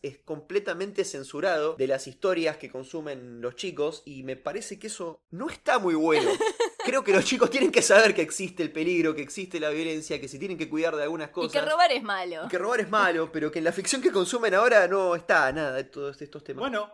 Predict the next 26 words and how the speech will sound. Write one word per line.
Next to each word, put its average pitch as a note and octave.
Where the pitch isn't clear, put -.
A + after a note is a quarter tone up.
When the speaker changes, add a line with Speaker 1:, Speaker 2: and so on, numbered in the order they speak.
Speaker 3:
pero G3
para A3+
eso E4
estamos, A#3+
¿quién? C#3+
Nosotros, B3
Speaker 1:
Claro. D#3+
Speaker 3:
ídolos A3+
de F3+
los G3+
niños. G#3
Speaker 2:
Lo C4+
único D#4
que A#3
hacemos C4+
es G#3+
ser G#3
un G3
faro G3
para F3+
los F3
niños. C#3+
Para G3+
eso G#3+
hacemos D3+
esto. -